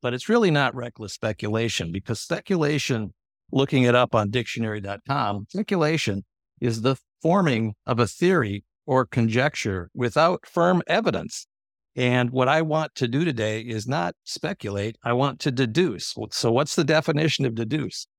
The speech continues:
It's arriving at a conclusion by reasoning and drawing a logical conclusion. That's what I'm going to do here. I'm going to deduce what I think the N C U A board members will talk about,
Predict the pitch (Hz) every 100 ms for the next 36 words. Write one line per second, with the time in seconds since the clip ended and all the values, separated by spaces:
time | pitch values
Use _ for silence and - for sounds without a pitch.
0 | _ _ _ _ _ - 120 139 135 160
1 | 160 151 151 147 131 151 151 147 123 113
2 | 110 139 175 185 175 175 - _ _ _
3 | _ - 120 _ 117 110 110 135 135 123
4 | 110 104 131 139 139 135 123 - 127 -
5 | 104 82 69 71 - _ - 143 - 165
6 | 139 131 120 113 95 110 139 156 165 151
7 | 110 110 113 117 - 127 117 123 117 208
8 | 147 117 - 120 127 117 110 - 180 -
9 | 123 117 113 - 117 107 120 117 110 107
10 | 104 98 101 98 147 180 123 104 95